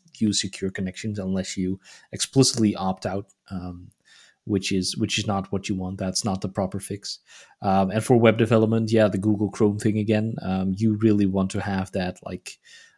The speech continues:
uh, no warning signs whenever people, uh, visit your website. So you want everything to be green there, and, um, that's, that's reason enough to,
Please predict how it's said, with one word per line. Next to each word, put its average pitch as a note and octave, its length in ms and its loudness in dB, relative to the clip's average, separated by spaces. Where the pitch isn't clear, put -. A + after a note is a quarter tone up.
uh, F2+ 380 -6
no G2+ 320 2
warning F#2 720 4
signs F2+ 420 -6
whenever F#2 260 -4
people, F2+ 540 -4
uh, F#2 240 -6
visit F#2+ 360 -2
your F#2 100 2
website. F#2+ 600 -6
So - 100 0
you A#2 100 4
want A2+ 140 0
everything A2+ 380 2
to A2 120 -4
be G2+ 180 2
green A#2+ 340 2
there, A2 320 4
and, F#2+ 480 -4
um, F2+ 300 -6
that's, F#2 300 -2
that's F2+ 360 -6
reason G2 300 0
enough F#2 380 -4
to, F#2 340 -6